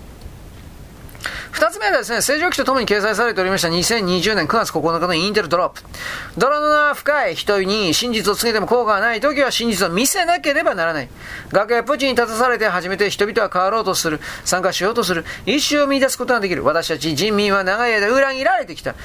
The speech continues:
君たちは立ち上がるか？神と国のために、自由のために、人類のために。Where we go one。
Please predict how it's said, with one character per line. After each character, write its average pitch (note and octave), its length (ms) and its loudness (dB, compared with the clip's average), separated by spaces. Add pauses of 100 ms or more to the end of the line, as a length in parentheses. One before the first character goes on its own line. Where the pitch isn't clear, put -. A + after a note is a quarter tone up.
(140)
君 D4 160 0
た D4 80 4
ち C4+ 80 -2
は C4 60 2
立 B3+ 160 0
ち A#3 100 0
上 B3 60 2
が A3 80 2
る F3+ 80 -2
か？ F#3 160 0
神 G3 200 -2
と D#3+ 100 -4
国 E3+ 180 -2
の E3 100 0
た G3 180 0
め F3+ 80 -6
に、 D#3 100 -2
自 D3 120 0
由 B3 140 2
の G3 120 2
た G3 140 0
め F#3 100 -4
に、 F3+ 60 -4
人 C#4 200 2
類 A#3+ 120 2
の G3 140 0
た G#3 220 0
め D#3+ 100 -4
に。 A#2 100 -10 (1120)
Where C4+ 520 2 (100)
we G#3+ 460 0
go F#3+ 360 2
one。 C#3+ 260 0